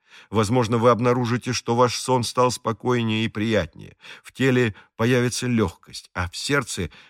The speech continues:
ощущение абсолютного счастья. Возможно, вы начнете видеть богов и богинь,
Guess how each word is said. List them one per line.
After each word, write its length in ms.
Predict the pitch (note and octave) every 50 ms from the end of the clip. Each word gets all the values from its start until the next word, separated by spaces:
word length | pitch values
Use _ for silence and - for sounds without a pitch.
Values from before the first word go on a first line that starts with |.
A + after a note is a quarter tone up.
| _
ощущение 840 | - F2 F2 - - - D#2+ E2 - - - A2 G#2+ G2 F#2 F2+ F2
абсолютного 680 | E2+ - - - F2+ A2+ C3+ - - - A2 G#2 G#2
счастья. 600 | G2 - - - - E2 C3+ - - - _ _ _ _ _ _ _ _ _ _ _ _ _ _ _ _ _ _ _ _ _ _ _
Возможно, 460 | - F2 D#2+ C#2+ D#2+ F#2 F2+ F2 G2
вы 80 | G2+ F2+
начнете 440 | E2 D#2 - - F2+ F2 - -
видеть 340 | C#2+ D#2+ F#2 F2 E2+ F2 D#2+
богов 480 | C2+ B1 D2 C#2 B1 D2+ F#2 G#2 - -
и 20 |
богинь, 560 | A1+ B1+ C2 B1+ - C#2+ F#2 A#2+ B2+ B2 B2